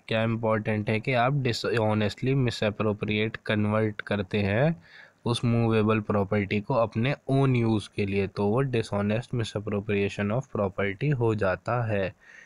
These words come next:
इसमें एक अगर पर्सन को कोई प्रॉपर्टी मिलती है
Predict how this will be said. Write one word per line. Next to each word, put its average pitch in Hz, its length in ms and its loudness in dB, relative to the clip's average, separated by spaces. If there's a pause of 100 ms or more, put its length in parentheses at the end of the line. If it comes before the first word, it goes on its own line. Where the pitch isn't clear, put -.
(200)
इसमें 117 520 -4
एक 127 300 0
अगर 120 260 2
पर्सन 110 520 -2
को 117 260 0
कोई 127 260 0
प्रॉपर्टी 107 680 -2
मिलती 110 480 0
है 101 300 -4